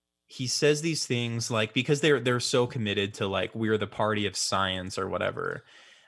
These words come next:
Um, and, like, "We believe in science, not fiction."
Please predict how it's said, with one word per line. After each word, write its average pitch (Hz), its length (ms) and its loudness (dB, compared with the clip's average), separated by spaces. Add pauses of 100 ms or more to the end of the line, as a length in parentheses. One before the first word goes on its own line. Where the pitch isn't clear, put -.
(120)
Um, 95 480 -4 (540)
and, 98 500 -4
like, 95 200 -2
"We 107 140 0
believe 104 300 -4
in 95 100 -10
science, 98 520 -2
not - 240 -12
fiction." 127 580 -2